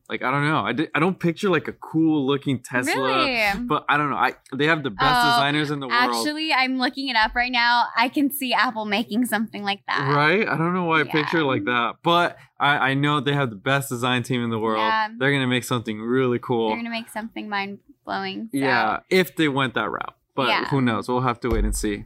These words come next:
Speaker 2: Well, that's a story we'll follow up on
Speaker 1: Yeah.
Speaker 2: in the future
Speaker 1: For
Speaker 2: when
Speaker 1: sure.
Speaker 2: we hear more about it.
Speaker 1: For sure.
Speaker 2: So, Mario, let's finish off by answering the question.
Speaker 1: What, what was the question again?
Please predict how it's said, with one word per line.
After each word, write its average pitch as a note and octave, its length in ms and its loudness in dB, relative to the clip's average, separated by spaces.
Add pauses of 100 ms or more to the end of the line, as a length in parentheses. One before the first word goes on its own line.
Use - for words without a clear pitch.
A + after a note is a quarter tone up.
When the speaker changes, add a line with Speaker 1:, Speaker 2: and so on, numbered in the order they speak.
(120)
Speaker 2:
Well, C#4 100 -4
that's D#4+ 200 -2
a G4+ 80 -2
story D#4 380 -2
we'll A#3+ 400 -4
follow A#3+ 220 -2
up G3 280 -2
on A3 460 -4
Speaker 1:
Yeah. A3+ 280 2
Speaker 2:
in A#3+ 100 -4
the A3+ 60 -2
future A3 560 -10
Speaker 1:
For B3 80 -2
Speaker 2:
when B3 100 0
Speaker 1:
sure. A#3+ 100 0
Speaker 2:
we B3+ 60 0
hear A#3 120 0
more G3 220 -2
about G3+ 240 -2
it. - 100 -8 (300)
Speaker 1:
For C3 100 -4
sure. - 360 -6 (920)
Speaker 2:
So, D4+ 200 -2
Mario, A3 360 0
let's G#3 240 -10
finish C#4+ 320 -4
off A#3 220 2 (180)
by G3+ 260 0
answering G#3 580 -10
the G3 80 -12
question. G#3+ 720 -10 (500)
Speaker 1:
What, A2 440 -4
what A2+ 240 -2
was G#2+ 160 -4
the G#2 60 -6
question G#2+ 400 -6
again? F#2+ 320 -8